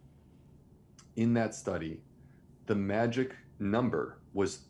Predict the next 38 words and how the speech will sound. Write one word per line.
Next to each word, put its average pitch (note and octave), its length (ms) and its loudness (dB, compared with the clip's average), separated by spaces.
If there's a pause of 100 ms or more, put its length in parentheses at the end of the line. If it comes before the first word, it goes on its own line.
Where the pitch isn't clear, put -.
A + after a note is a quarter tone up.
(100)
thirty G2+ 300 2
different F2+ 340 -4
plants. - 580 -14
So F2+ 380 -2
a B1+ 60 -4
person A#2+ 420 -2
who G2+ 140 0
ate F#2+ 200 0
at G2 220 -4
least A2 300 -4 (140)
thirty G#2 200 2
different F#2+ 340 -6
plants F2+ 380 -8
in E2+ 80 -6
a E2+ 60 -6
week F2 400 -4 (760)
was G#2 220 2
the - 100 -8
person F#2+ 400 -2
who F#2 100 -2
had F2 280 -2
the F2+ 80 -4
healthiest F2+ 600 -4
gut E2+ 240 -4
microbiome. E2+ 600 -2 (920)
But A#2+ 160 -2
that's D3+ 200 0
not D3 180 2
to C3 80 -2
say C3+ 320 2
that G#2 180 -2
there's F#2 160 0
a F#2+ 60 -4
difference G2+ 420 -2
between F2+ 340 -8
thirty F2+ 380 -2
and E2 120 -4
twenty-nine. E2+ 720 -4